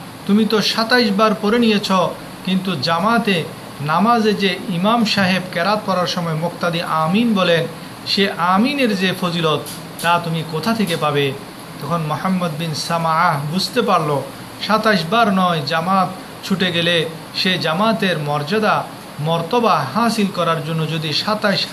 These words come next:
হাজার বারও পড়া হয়, তবুও জামাতের সেই ফজিলত হাসিল করা সম্ভব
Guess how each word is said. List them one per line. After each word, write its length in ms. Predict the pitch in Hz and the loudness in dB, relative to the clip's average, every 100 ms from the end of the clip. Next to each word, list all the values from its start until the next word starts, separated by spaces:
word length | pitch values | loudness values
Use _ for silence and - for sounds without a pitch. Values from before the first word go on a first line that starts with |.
| - | 0
হাজার 300 | 240 233 202 | 0 2 0
বারও 280 | 170 165 156 | 0 -2 -2
পড়া 200 | 151 143 | -2 -2
হয়, 260 | 139 202 240 240 - - - - | 0 0 0 -4 -12 -16 -12 -6
তবুও 280 | 170 180 170 | -4 -2 -2
জামাতের 560 | 156 160 190 185 170 | 0 0 0 0 -2
সেই 240 | 147 170 151 | -2 -4 -4
ফজিলত 360 | 165 151 151 143 - - - - 151 | -4 -2 -2 -2 -4 -6 -6 -4 -2
হাসিল 360 | 151 147 226 | 0 0 -2
করা 240 | 196 160 143 | 0 -2 -2
সম্ভব 380 | - 135 156 | -4 -4 -4